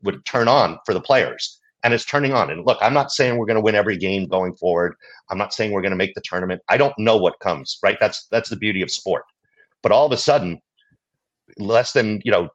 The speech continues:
two months ago, we were saying, "There's no way we can be in the tournament."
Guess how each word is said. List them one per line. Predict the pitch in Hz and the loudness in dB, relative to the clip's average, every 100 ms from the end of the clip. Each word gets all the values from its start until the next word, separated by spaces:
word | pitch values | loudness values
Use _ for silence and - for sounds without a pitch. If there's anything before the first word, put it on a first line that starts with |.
| _ | _
two | - 135 | -8 0
months | 113 139 - | 2 2 -2
ago, | 90 85 82 - _ _ - | 0 2 2 -4 _ _ -4
we | 107 | 0
were | 120 | 0
saying, | - 113 110 101 - - | 2 0 0 -4 -14 0
"There's | 110 95 | 0 2
no | 98 127 | 2 4
way | 120 117 | 6 4
we | 107 | 2
can | 107 107 | -4 -2
be | 104 | 0
in | 98 | 0
the | |
tournament." | 92 113 87 85 | -2 0 0 -2